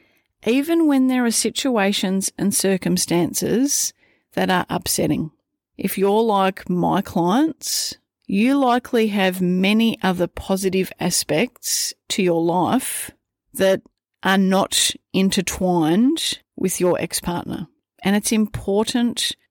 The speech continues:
to spend some time focusing on those things, to spend some time thinking about those things. And if you're having trouble thinking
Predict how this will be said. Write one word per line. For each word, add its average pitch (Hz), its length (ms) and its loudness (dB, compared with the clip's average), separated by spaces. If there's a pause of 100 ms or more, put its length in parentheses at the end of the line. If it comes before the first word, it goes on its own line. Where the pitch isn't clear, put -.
(100)
to 202 100 -2
spend 196 460 0
some 220 180 2
time 180 340 0
focusing 180 760 0
on 170 400 0
those 170 520 -2
things, 151 480 -2
to 202 120 -2
spend 233 340 0
some 277 200 2
time 220 260 0
thinking 214 680 -2
about - 340 -2
those 170 300 -4
things. - 400 -2 (1200)
And 220 120 2
if 233 120 -2
you're 320 160 2
having 392 320 0
trouble 226 400 2
thinking 254 840 0